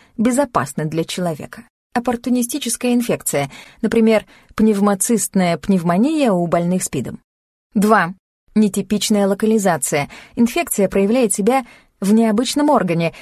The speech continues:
например, инфекция, характерная для среднего уха, поражена печень. Три. Нетипичное течение. Инфекция, сопровождающаяся повышением температуры, возникает несколько раз подряд,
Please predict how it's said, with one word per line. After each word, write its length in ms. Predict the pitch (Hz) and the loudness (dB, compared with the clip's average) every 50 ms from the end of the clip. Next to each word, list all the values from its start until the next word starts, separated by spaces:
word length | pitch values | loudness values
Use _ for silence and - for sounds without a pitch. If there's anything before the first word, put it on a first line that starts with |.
| - - - | -20 -6 -6
например, 400 | 202 190 202 196 196 196 190 190 | -2 0 2 2 2 2 2 2
инфекция, 560 | 180 175 - - 208 190 - - 190 175 170 | 0 0 0 -2 -2 -2 -2 -4 -4 -4 -4
характерная 580 | - 180 170 160 - - 190 180 185 175 160 | -4 -4 -6 -6 -2 -2 -2 0 0 -2 -4
для 300 | 156 147 156 151 143 143 | -4 -4 -2 -2 -2 -2
среднего 420 | 147 - - 185 165 156 156 156 151 160 | -2 -2 -2 -2 -2 -2 -2 0 0 2
уха, 380 | 240 311 - - - 320 311 - _ - | 2 2 0 0 0 0 0 -2 _ -2
поражена 480 | 202 185 180 175 160 175 180 185 185 | -2 -2 0 -2 -2 0 0 0 -2
печень. 560 | 185 _ - 117 - - - - - - - _ _ _ _ _ _ _ _ _ _ _ _ _ _ | -2 _ -8 -8 -8 -8 -8 -10 -10 -12 -16 _ _ _ _ _ _ _ _ _ _ _ _ _ _
Три. 340 | - 254 247 233 160 - - _ _ _ _ _ | 0 2 4 2 2 0 -6 _ _ _ _ _
Нетипичное 760 | - 208 226 214 - 220 196 - 226 226 - - 208 202 196 | 2 2 2 2 0 -2 -2 -2 -2 -2 0 0 0 0 0
течение. 680 | 190 - 214 190 - - 160 135 127 123 117 - - - _ _ _ _ _ | 0 -2 -4 -4 -2 -4 -2 -2 -2 -2 -4 -6 -8 -14 _ _ _ _ _
Инфекция, 500 | - 220 202 - 247 240 233 - 208 185 | 0 0 2 2 0 0 0 0 -2 -2
сопровождающаяся 1000 | - - 190 - 185 165 175 170 170 185 185 180 170 - - - 165 151 - 165 | -2 -2 -2 0 0 0 0 2 2 2 2 2 0 -2 -4 -4 -4 -4 -4 -4
повышением 580 | - 170 160 170 165 - 185 180 175 165 160 160 | -4 -4 -4 -4 -2 0 0 0 2 0 0 -2
температуры, 680 | - 175 165 - 175 170 170 175 - 285 302 302 285 | -2 -2 -2 0 0 0 -2 -2 -2 -2 0 0 0
возникает 540 | 240 247 214 202 202 196 - 262 254 240 240 | 0 0 0 0 0 0 0 0 0 0 0
несколько 460 | 220 233 240 240 - 220 190 - 208 | 0 0 0 0 -4 -4 -2 0 0
раз 180 | 220 233 - | 0 0 -2
подряд, 540 | - - 220 220 202 208 202 180 151 143 - | -2 0 0 2 2 2 2 2 2 0 -2